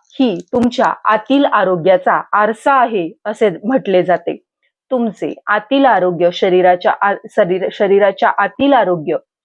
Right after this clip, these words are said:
जर चांगले असेल तर नक्कीच तुमचा चेहरा फ्रेश दिसतो, वृद्ध दिसत नाही आणि चेहऱ्यावर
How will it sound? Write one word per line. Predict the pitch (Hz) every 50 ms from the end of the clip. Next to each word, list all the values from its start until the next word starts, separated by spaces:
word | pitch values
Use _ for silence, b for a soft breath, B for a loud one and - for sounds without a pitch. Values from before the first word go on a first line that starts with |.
| _ _ _
जर | - 175 202 196 175 -
चांगले | - - 233 196 190 190 180 185 202
असेल | 240 285 277 - - 202 175 165 165 - _ _ _ _ _ - -
तर | 220 196 185 185 - _ _ _ -
नक्कीच | 196 196 190 190 _ - 214 254 285 277 - _ _ _ _ _ -
तुमचा | 233 208 190 175 220 196
चेहरा | 185 - - 220 220 202 185 190 196 240 - - _ _ -
फ्रेश | 220 226 240 285 320 294 - -
दिसतो, | 226 208 185 - _ - 180 170 165 - _ _ _ _ _ _ _ _ _ _ _ _ _ _ _ -
वृद्ध | 208 226 269 285 277 - 330
दिसत | 294 170 202 180 - 214 202 - -
नाही | 190 190 185 190 202 180 170 170 - _ _ _ _
आणि | - 220 233 220 196 185 180 190 - -
चेहऱ्यावर | - 233 240 233 196 208 208 196 175 170 -